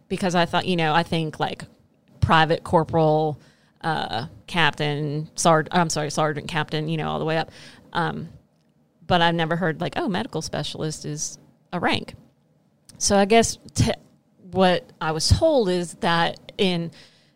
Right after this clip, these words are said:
modern day era, that would be considered either, like, a nurse practitioner or physician's assistant,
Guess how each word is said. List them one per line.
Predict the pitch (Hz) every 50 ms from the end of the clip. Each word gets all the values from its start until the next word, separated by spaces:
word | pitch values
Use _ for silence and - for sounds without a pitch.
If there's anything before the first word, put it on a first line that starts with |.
| _ _ _ _ _ _
modern | 185 185 196 220 247 247 226 196 190 180 180 175 175 175 - 180
day | 156 185 180 165 165 175 185 170 175 175 - - -
era, | 180 156 160 165 180 190 185 170 180 185 185 - _ _
that | 190 180 185 175
would | 180 185 160
be | 156 180 170 165
considered | - - 190 175 165 - - 175 165 165 170 165 160 165 165 160 156
either, | - 165 165 151 165 160 160
like, | 160 156 156 156 156 147 - - -
a | 175 165
nurse | 165 165 160 160 156 -
practitioner | - - - 160 156 151 - - - 175 165 - - 160 160 160 160 156 156 156 156 156 156 165
or | 160
physician's | 147 - 170 156 160 175 170 - 170 165 156 160
assistant, | 170 156 - - 170 165 - - - 165 170 160 165 160 - - -